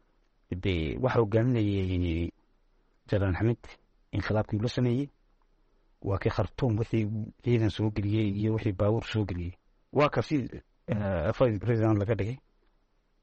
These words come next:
Waxa weeyaan iminka siraaca sulda la yidhaahdo. Waa madaxweyne, golaha, ee, militariga iyo madaxweyne ku-xigeen. Ciidanka, ciidanka aan ku darno siraaca sulda ayaa iminka waxa weeyaan siraaca sulda. Mana dhici karayso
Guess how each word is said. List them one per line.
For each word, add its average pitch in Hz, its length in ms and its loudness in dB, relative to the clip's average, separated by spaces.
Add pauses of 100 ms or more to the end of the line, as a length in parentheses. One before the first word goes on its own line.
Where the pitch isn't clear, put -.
(200)
Waxa 139 200 0
weeyaan 151 300 2
iminka 117 300 0
siraaca 127 320 2 (100)
sulda 101 260 0
la 90 120 -2
yidhaahdo. 82 280 -4 (360)
Waa 104 200 4
madaxweyne, 107 680 0 (500)
golaha, 104 360 0 (280)
ee, 82 260 -4
militariga 104 640 -2 (140)
iyo 107 160 0
madaxweyne 95 340 -2
ku-xigeen. - 380 -6 (560)
Ciidanka, 123 420 2
ciidanka 123 340 2
aan 101 100 0
ku - 120 -4
darno 120 300 0 (420)
siraaca 135 380 4
sulda 139 320 0 (120)
ayaa 117 160 2
iminka 113 340 0
waxa 101 180 0
weeyaan 101 200 0
siraaca 98 240 -2
sulda. 90 320 -4
Mana 131 320 0
dhici 131 220 -2
karayso 117 480 -2